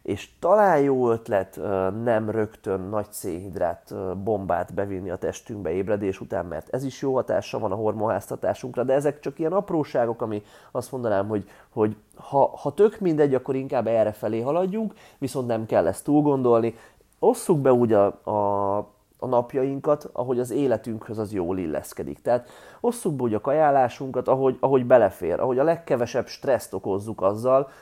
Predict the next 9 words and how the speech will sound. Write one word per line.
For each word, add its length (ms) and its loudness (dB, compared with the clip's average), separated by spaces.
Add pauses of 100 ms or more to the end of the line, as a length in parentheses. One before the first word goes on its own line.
(120)
hogy, 460 0
ö, 320 0
hogy, 500 -2
ö, 420 0
hogy 140 -2
állandóan 460 0
a 80 -6
kaján 360 -2
kattogunk. 600 -8